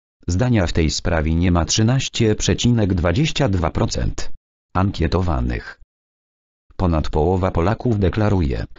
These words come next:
że to czas na rezygnację z produkcji elektryczności z węgla. To milowy krok w świadomości społeczeństwa i nie lada wyzwanie dla polityków. Zmiana całego systemu energetycznego oznacza ogromne inwestycje i innowacje,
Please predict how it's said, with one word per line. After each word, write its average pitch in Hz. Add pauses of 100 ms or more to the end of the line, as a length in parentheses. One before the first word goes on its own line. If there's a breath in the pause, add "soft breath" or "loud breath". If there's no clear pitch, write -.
że 92
to 82
czas -
na 92
rezygnację 92
z -
produkcji 104
elektryczności 85
z 76
węgla. 73 (200)
To 117
milowy 82
krok -
w -
świadomości 80
społeczeństwa 80
i 107
nie 95
lada 101
wyzwanie 92
dla 85
polityków. 82 (460)
Zmiana 95
całego 67
systemu 73
energetycznego 90
oznacza 117
ogromne 95
inwestycje 87
i 98
innowacje, 80